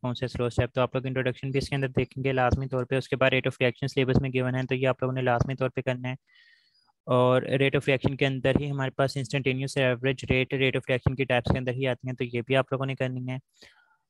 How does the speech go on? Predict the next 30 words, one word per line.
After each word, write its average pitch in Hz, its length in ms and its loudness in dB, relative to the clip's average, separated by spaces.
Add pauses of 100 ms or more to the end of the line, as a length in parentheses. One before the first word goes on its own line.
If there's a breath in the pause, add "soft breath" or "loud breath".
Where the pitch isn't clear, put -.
उसके - 180 0
बाद 143 360 4 (120)
इसी 151 520 2
के 156 100 -6
अंदर 139 260 -2
हमारे 135 300 -4
पास 131 260 2
जो 139 80 2
है 131 80 4
वो 135 80 0
एक 139 100 0 (120)
rate 131 140 2
constant 131 520 -2
की 143 80 -4
term 131 280 -2
जो 135 80 -2
है 131 80 0
वो 131 100 0
इस्तेमाल 123 420 -2
होती 123 280 -6
है, 127 80 -2
तो - 120 -2
आप 127 180 0
लोगों 127 120 0
ने 131 100 -4
ये 127 160 -2
भी 127 120 -4
लाजमी 127 340 0
करना 127 260 -2
है। 131 100 -4